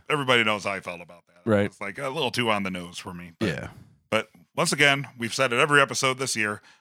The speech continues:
Speaker 1: uh, they have a T V show and we don't.
Speaker 2: Exactly.
Speaker 1: <laughs>
Speaker 2: We talk about their super successful T V show.
Speaker 1: Mm-hmm. Yeah, why we sit here. <laughs>
Speaker 2: In the Dave Cave.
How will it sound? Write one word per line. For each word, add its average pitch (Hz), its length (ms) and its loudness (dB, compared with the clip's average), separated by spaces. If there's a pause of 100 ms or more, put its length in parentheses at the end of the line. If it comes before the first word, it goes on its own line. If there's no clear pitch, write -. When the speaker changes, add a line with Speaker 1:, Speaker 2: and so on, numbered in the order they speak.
(140)
Speaker 1:
uh, 104 120 0
they 123 160 6
have 131 120 4
a 117 40 -6
T 123 140 -2
V 117 120 -4
show 110 380 0
and 107 200 -8
we 95 120 -4
don't. 90 240 -10 (120)
Speaker 2:
Exactly. 98 440 -2
Speaker 1:
<laughs> - 40 0 (400)
Speaker 2:
We 143 80 0
talk 147 260 2
about 127 400 2 (100)
their 110 280 0
super 104 280 -10
successful 90 440 -12
T 92 100 -20
V 82 60 -20 (120)
show. 131 40 -4
Speaker 1:
Mm-hmm. 139 440 -2
Yeah, 110 160 2
why 101 200 -4
we 110 340 -2
sit 107 380 -2 (800)
here. 101 240 -6 (100)
<laughs> - 80 -4
Speaker 2:
In 302 60 0 (800)
the - 80 4
Dave 92 220 -8
Cave. - 280 -12